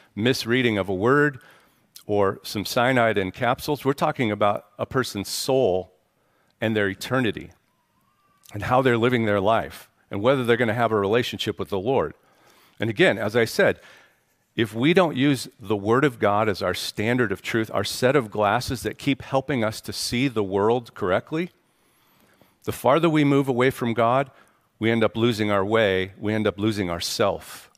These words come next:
And Romans chapter one, verses eighteen through thirty-two lays that out amazingly. We're gonna come back to that later. But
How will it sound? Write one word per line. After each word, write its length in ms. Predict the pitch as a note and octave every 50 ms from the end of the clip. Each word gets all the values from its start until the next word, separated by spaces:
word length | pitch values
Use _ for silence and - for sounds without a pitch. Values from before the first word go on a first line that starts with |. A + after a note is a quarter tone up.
| _ _ _ _ _ _ _ _ _ _ -
And 140 | G#2+ G2+ F#2+
Romans 420 | A#2 C3 D#3 D#3+ D3 B2 - -
chapter 380 | - - - C3 B2+ - - A#2
one, 260 | G#2+ A#2 B2+ B2+ G#2
verses 320 | F#2 G#2 G2 - G2+ E2 G#2+
eighteen 380 | A2+ C3 B2+ - C#3+ B2+ B2
through 160 | - A2 G2
thirty-two 580 | - - B2 A#2 A2+ A2 G2+ - - A#2+ G#2+ F#2+
lays 260 | F#2+ G#2+ G#2+ G#2+ G2+
that 160 | A2 G2 G2
out 180 | F#2+ F#2+ F#2 F#2
amazingly. 500 | F#2 F2 G2 G#2+ G#2+ F#2 F2+ D2+ D#2 E2
We're 120 | F2 F#2+
gonna 180 | G2 G#2 G2 F2 _ - - - -
come 140 | - B2 A2
back 200 | A2 A2 A2 -
to 80 | A2 G2
that 180 | F#2+ F2+ D#2+
later. 360 | G2+ G#2+ G#2 F2+ - - F2+ _ _ _ _ _ _ _ _ _ _ _ _ _ _ _ _ _ -
But 260 | B2+ G#2 D2 - -